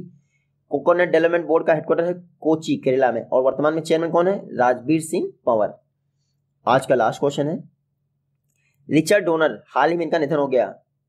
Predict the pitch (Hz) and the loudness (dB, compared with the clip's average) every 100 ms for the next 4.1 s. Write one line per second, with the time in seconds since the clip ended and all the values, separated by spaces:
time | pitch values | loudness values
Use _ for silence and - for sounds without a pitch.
0 | _ 135 170 156 170 185 170 151 131 120 | _ -4 -2 0 -2 0 2 0 0 -2
1 | 117 104 - _ _ _ 143 139 143 180 | -6 -8 -14 _ _ _ -2 -2 2 2
2 | 160 139 131 113 - - 135 165 143 139 | 2 -2 -2 -4 -8 -6 -2 0 2 0
3 | 127 127 147 196 349 - - 127 143 117 | 0 0 -2 -2 -4 -8 -6 0 2 2
4 | - | -2